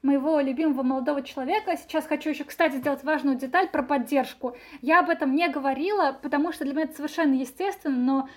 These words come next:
э, мой любимый человек меня поддерживал все это время абсолютно безоговорочно. Когда я говорила, я отчислюсь, он говорил: "Отчисляйся". Когда я говорила: "Нет, я вернусь", он говорил: "Хорошо, возвращайся. Но лучше бы ты, наверное, отчислилась, тогда ты бы не так сильно страдала".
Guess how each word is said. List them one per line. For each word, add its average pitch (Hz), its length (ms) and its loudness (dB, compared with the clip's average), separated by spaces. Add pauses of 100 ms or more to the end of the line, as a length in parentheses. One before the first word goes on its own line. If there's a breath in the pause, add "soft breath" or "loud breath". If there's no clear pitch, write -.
(160 loud breath)
э, 269 220 2
мой 302 340 2
любимый 269 840 0
человек 285 480 -2
меня 311 240 4
поддерживал 277 640 -2
все - 320 2
это 294 200 2
время 277 420 0
абсолютно 294 540 -2
безоговорочно. 269 1300 0 (320 loud breath)
Когда 302 200 4
я 294 60 2
говорила, 320 280 0
я 302 140 2
отчислюсь, 311 340 -6
он 269 160 0
говорил: 262 240 -4
"Отчисляйся". 311 580 0
Когда 302 200 2
я 277 40 0
говорила: 302 240 2
"Нет, 294 260 4
я 285 80 2
вернусь", 277 360 2
он 254 60 0
говорил: 262 200 -4
"Хорошо, 254 320 -4
возвращайся. 262 640 -2 (320 loud breath)
Но 262 100 2
лучше - 160 2
бы - 60 -2
ты, 277 80 0
наверное, 254 360 0
отчислилась, 320 500 0
тогда 277 280 0
ты 302 140 -4
бы 254 80 0
не 254 100 2
так 285 200 -2
сильно 269 200 -2
страдала". 247 540 -2